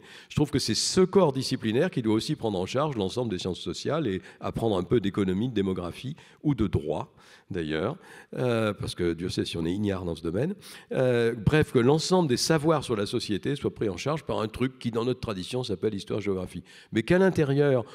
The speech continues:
on se comptabilise, parce qu'actuellement, les programmes sont minutés, hein. Euh, donc, on peut vous dire, vous devez faire cinquante-cinq séances ou, euh, huit séances sur tel ou tel truc.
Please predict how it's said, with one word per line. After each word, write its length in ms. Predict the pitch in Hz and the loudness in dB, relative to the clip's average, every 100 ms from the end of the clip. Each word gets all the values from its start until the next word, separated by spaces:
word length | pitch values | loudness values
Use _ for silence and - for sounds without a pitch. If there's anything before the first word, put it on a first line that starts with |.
| - - | -8 -4
on 100 | 120 | 0
se 140 | - | 0
comptabilise, 800 | 123 156 151 127 127 120 101 82 _ | 0 0 0 0 -4 -4 -6 -10 _
parce 140 | - | -10
qu'actuellement, 440 | 120 117 135 135 165 | -8 -4 -4 -2 -2
les 100 | 127 | -2
programmes 420 | - 117 156 147 | -2 -4 -4 -6
sont 340 | - 160 139 | -4 -2 0
minutés, 720 | 120 127 170 160 - 107 80 85 | 0 2 2 2 0 -2 -2 -2
hein. 160 | 135 - - - - | -6 -10 -20 -10 -2
Euh, 300 | 110 107 104 | 0 2 2
donc, 240 | 120 123 | 0 0
on 80 | 110 | 0
peut 100 | 110 | 0
vous 160 | 98 101 | 0 0
dire, 220 | 151 156 | 2 2
vous 100 | 127 | 0
devez 160 | 98 | -2
faire 300 | 95 156 143 | 0 0 0
cinquante-cinq 1500 | - 127 - 110 - 104 101 - - - 92 - 120 110 113 98 | 0 -2 0 -4 0 0 0 -4 -12 -6 -4 0 0 0 -2 -2
séances 560 | - 104 127 160 - | 0 0 0 -2 -4
ou, 240 | 120 120 101 | -6 -2 0
euh, 160 | 98 95 - 117 | 0 0 -6 -6
huit 240 | 107 135 | -6 -4
séances 400 | - 113 127 143 | -2 0 0 -2
sur 160 | 107 - | -4 -4
tel 160 | 110 | -4
ou 80 | 98 | -4
tel 160 | 90 - | -6 -6
truc. 300 | 147 - | -6 -6